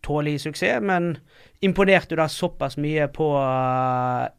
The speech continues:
intervjurunden at han fikk jobben. Eh, det gikk jo ikke. Eh, og så begynte da Streller å hente spillere. Hadde jo da ikk-, overhodet ikke den samme teften som Georg Heinz hadde.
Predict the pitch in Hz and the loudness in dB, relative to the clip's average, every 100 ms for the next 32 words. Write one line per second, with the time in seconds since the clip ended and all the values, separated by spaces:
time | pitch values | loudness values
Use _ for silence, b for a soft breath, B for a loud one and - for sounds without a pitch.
0 | _ 160 151 170 160 143 135 135 151 139 | _ -6 0 2 2 0 -2 -4 -4 -4
1 | 143 143 131 120 104 - - b b b | -6 -6 -6 -6 -10 -14 -20 b b b
2 | b b b b - - - 143 147 147 | b b b b -20 -14 -2 2 4 4
3 | 147 156 160 123 113 107 104 - 120 - | 2 2 0 0 -6 -8 -10 -12 -8 -6
4 | 285 220 190 185 175 170 170 170 165 151 | -6 -6 0 2 4 4 2 0 -4 -8
5 | - - 196 - - 170 175 175 160 - | -12 0 0 0 -4 -2 2 2 0 2
6 | 180 151 139 135 147 143 - 160 151 180 | 4 4 0 -2 -6 -6 -4 -2 0 -2
7 | 269 - - - - - 156 160 160 151 | -4 -12 -20 -20 -18 -6 -4 -2 0 2
8 | 147 143 - - - - - 165 165 170 | 2 -2 -6 -12 -12 -16 -6 -2 0 0
9 | 180 151 175 175 180 180 185 - 165 151 | 2 2 0 0 -2 -2 -4 -6 -8 -2
10 | 165 156 156 151 156 160 135 - 135 143 | -2 0 0 2 0 -2 -4 -8 -4 -4
11 | - | -4